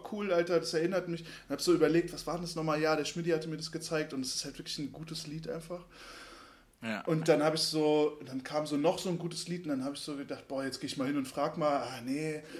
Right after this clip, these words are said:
Speaker 1: Wa-, so, und dann, und dann kamen einfach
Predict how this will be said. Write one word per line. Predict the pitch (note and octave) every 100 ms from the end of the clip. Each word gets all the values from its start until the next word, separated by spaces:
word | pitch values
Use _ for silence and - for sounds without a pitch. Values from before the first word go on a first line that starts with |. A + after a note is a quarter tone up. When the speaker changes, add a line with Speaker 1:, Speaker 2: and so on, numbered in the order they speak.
| - - - C3+
Speaker 1:
Wa-, | D3 C#3 C#3+
so, | D3
und | C#3+ C3+
dann, | C#3+ C3+ C3+ - - -
und | C3+
dann | C#3+ C3+
kamen | F3 G#3 A#3
einfach | E3 D#3 C#3+